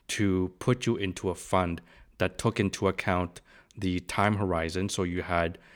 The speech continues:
at least thirty, thirty-five years to grow your money. And if you, uh, were advised of your risk tolerance, but also your risk capacity. Being a physician and high income earner,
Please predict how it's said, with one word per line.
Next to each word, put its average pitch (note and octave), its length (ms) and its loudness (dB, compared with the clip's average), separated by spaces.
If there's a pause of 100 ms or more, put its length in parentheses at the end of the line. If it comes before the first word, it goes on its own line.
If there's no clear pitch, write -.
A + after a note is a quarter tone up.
(180)
at G2+ 180 -4
least G#2 380 0
thirty, G2 500 4
thirty-five E2+ 720 -2
years F#2+ 320 0
to - 200 -8
grow F#2 260 0
your F2+ 140 -2
money. D#2+ 360 -8 (680)
And B2 380 6 (100)
if G2+ 340 4
you, G2 420 2 (100)
uh, F2+ 400 0
were F#2 500 2
advised F#2 600 4
of F2 380 0 (320)
your F#2+ 180 4
risk F#2+ 420 4 (160)
tolerance, G2+ 720 2 (140)
but G2+ 120 0
also G2 560 2 (220)
your F#2+ 160 0
risk F2 260 0
capacity. F#2 680 -4 (500)
Being G2+ 540 4
a F#2 160 0
physician F#2+ 600 -2
and F2 180 -2
high F#2+ 180 0
income F#2+ 440 -6
earner, G#2 440 2